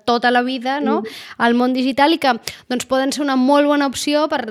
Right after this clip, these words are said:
Speaker 1: petites empreses, negocis, que no acabin de, de trobar la manera de com entrar en aquest món digital,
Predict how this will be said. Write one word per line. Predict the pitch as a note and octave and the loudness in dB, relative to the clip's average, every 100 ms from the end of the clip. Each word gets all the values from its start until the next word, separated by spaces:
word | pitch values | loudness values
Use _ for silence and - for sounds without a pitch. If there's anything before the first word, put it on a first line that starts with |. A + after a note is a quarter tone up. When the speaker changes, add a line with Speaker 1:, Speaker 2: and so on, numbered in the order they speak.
| G#3+ A3 _ A#3 | -10 -12 _ -8
Speaker 1:
petites | A3 B3 C4 B3+ | -8 -4 -2 -2
empreses, | B3 B3+ C4 B3+ C4 B3+ | -2 0 0 0 -2 -2
negocis, | B3 A#3 B3 B3 C4+ C4 - - - | -2 0 -2 -2 -6 -6 -10 -18 -6
que | B3 | -2
no | B3+ C4+ C#4 C#4 | 0 2 2 2
acabin | C#4 C4 C4 C4+ C4 B3+ A3+ A3+ C#3+ | 2 0 0 0 0 -2 -4 -4 -4
de, | C#3 A3 - | -6 -8 -10
de | G#3+ - B3 | -12 -6 -4
trobar | B3 B3 B3 | 0 2 4
la | B3 B3 | 4 2
manera | A#3+ B3 B3 | 0 0 0
de | B3 | -2
com | A#3+ B3 | -2 -2
entrar | A#3+ A#3 A#3 | -4 -2 -4
en | A#3 | -2
aquest | A#3 A#3 | -2 -2
món | A#3 | -2
digital, | A#3 A3 A#3 B3+ | -2 -4 0 0